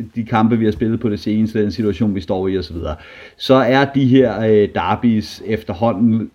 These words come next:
utrolig fastlåste affærer. Det er primært blevet kampe, som holdene er blevet mere bange for at tabe, end de, øh, har lyst til at,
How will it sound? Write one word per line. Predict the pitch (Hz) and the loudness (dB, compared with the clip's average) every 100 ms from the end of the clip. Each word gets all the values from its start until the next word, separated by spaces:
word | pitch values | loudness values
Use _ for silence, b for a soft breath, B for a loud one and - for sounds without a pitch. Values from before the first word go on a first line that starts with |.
| - | -4
utrolig | 123 120 - 147 120 123 | -4 -4 0 2 2 0
fastlåste | - 113 110 - 117 98 87 104 87 | 0 -2 -2 -2 -2 -2 -4 -6 -6
affærer. | 87 - 78 82 87 | -6 -6 -4 -4 -4
Det | - 110 107 | -4 -2 0
er | 123 - - - _ | 0 -2 -8 -20 _
primært | - 143 139 143 123 | 0 4 4 4 -2
blevet | - 117 110 | -2 -4 -2
kampe, | 104 104 107 120 | -2 0 -2 -2
som | 110 95 | -4 -4
holdene | 104 104 110 113 | -2 0 0 -2
er | 87 | -4
blevet | 101 107 104 98 98 | -6 0 2 2 2
mere | 104 117 | 2 0
bange | 117 92 104 | 0 -2 -2
for | 110 104 | -2 -4
at | |
tabe, | 92 101 98 104 | -2 0 0 0
end | 107 98 | -2 -2
de, | 104 98 95 | -4 -2 -2
øh, | 90 87 | -2 -4
har | |
lyst | 90 95 - | -4 -6 -6
til | 98 95 | -4 -4
at, | 85 | -4